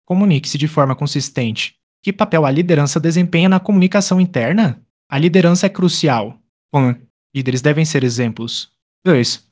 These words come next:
devem abrir canais para diálogos. Três, precisam ouvir e responder às preocupações. Quatro, devem comunicar a visão da empresa.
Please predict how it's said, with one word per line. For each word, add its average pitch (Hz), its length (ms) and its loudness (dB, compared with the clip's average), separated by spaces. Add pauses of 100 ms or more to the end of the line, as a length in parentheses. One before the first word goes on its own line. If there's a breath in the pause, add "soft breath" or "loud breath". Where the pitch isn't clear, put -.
(280)
devem 147 260 2
abrir 156 280 -2
canais 143 340 -4
para 151 220 -2
diálogos. 117 800 -4 (240)
Três, 139 460 0 (280)
precisam 170 460 0
ouvir 170 400 2
e 156 80 0
responder 156 460 2
às 143 100 0
preocupações. 156 1040 -4 (300)
Quatro, 131 360 -6 (400)
devem 175 220 -2
comunicar 170 440 -4
a 143 40 -2
visão 143 340 -4
da 127 100 -6
empresa. 117 540 -8